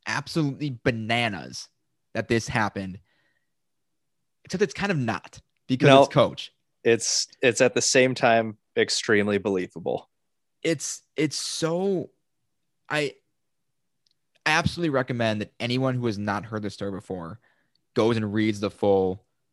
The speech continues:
Speaker 1: the full article. It's long, but it's more than worth it. I promise you. I've read it a couple times now. Um, and there, I think there is a video or a playlist with some of the songs they actually made. They have, they have an E P with, I think, four songs, maybe.
Speaker 2: Well, they did
Speaker 1: Three,
Speaker 2: music
Speaker 1: four.
Speaker 2: videos too.
Speaker 1: I think, I think they did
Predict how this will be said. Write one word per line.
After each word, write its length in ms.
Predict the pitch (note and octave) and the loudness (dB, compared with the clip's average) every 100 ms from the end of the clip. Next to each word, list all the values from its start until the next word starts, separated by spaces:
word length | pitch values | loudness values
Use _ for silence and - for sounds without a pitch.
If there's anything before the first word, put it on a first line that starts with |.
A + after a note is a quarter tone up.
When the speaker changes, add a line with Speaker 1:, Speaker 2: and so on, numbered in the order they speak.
| _ | _
Speaker 1:
the 100 | G#2+ | -8
full 260 | - A2+ F#2 | -2 -2 0
article. 360 | F#2+ F2 - | -4 -8 -6
It's 140 | G#2 - | -6 -6
long, 440 | G2 A2 A#2 C3 | -2 2 2 2
but 100 | A2+ - | 0 -6
it's 300 | G2 - - _ _ _ | -8 -12 -16 _ _ _
more 560 | G#2+ A#2 B2 C3 C3 B2 | -10 -6 -4 2 2 2
than 100 | G#2+ | 0
worth 220 | G2+ G2+ | -2 -4
it. 20 | |
I 60 | F#2 | -6
promise 560 | - - G2+ F2+ - | -8 -4 -4 -4 -10
you. 120 | D#2 | -12
I've 100 | G2+ | -8
read 140 | A2 A2+ | -4 -4
it 40 | |
a 40 | A2 | -4
couple 240 | - G#2+ | -6 -8
times 300 | A#2 G2 G2 | -4 -6 -6
now. 280 | F#2 F2 - _ - _ _ _ | -10 -10 -12 _ -20 _ _ _
Um, 400 | G#2+ F#2+ F2+ F#2+ _ _ _ _ _ _ | -4 -4 -8 -14 _ _ _ _ _ _
and 160 | B2 A2+ | -2 0
there, 100 | A#2 | -2
I 60 | - - | -4 -6
think 120 | C#3+ | -2
there 120 | C3+ | -2
is 180 | - C3 | 0 0
a 60 | C3+ | 0
video 560 | G#2+ A#2+ A#2 A#2 A#2 | 0 0 2 2 4
or 160 | G2 G#2 | 2 -2
a 60 | G2 | -4
playlist 360 | - G#2+ G#2+ | -6 -4 -4
with 80 | G2+ | -6
some 140 | - | -8
of 60 | G#2+ | -8
the 40 | F2+ | -10
songs 420 | - F#2+ G#2 A2+ | -8 -4 -4 -4
they 60 | |
actually 280 | F#2+ G2+ G#2 | -6 -8 -8
made. 440 | F#2 F2+ G2 A#2+ D3 _ _ - | -8 -8 -6 -6 -8 _ _ 0
They 60 | |
have, 200 | A#2 C3+ A#2+ | 0 0 -2
they 60 | |
have 100 | D3 | -4
an 80 | D3+ | -2
E 140 | A#2 G#2+ | -6 -6
P 180 | - | -4
with, 140 | A#2 - | -4 -4
I 60 | |
think, 280 | F#2+ G#2 F2 | -8 -10 -12
four 400 | - - F2+ F#2 | -12 -8 -6 -6
songs, 480 | - F2+ F#2+ G#2 A2 | -8 -10 -8 -10 -8
maybe. 140 | A#2 | -2
Speaker 2:
Well, 180 | B2 A#2+ | -2 4
they 140 | C3 D3+ | 6 8
did 180 | A3+ | 6
Speaker 1:
Three, 140 | C#3 A#2 | 6 4
Speaker 2:
music 220 | G#2+ G#2+ | 6 4
Speaker 1:
four. 120 | G#2 | 4
Speaker 2:
videos 420 | G#2+ G#2 F#2+ F#2+ | 4 4 4 2
too. 360 | - C#3 C#3+ F#2+ | -2 0 0 -2
Speaker 1:
I 40 | - | -4
think, 200 | D#3 D#3 | -6 -4
I 60 | C3 | -4
think 140 | D#3+ | -2
they 60 | G3 | 0
did 160 | F3 | 0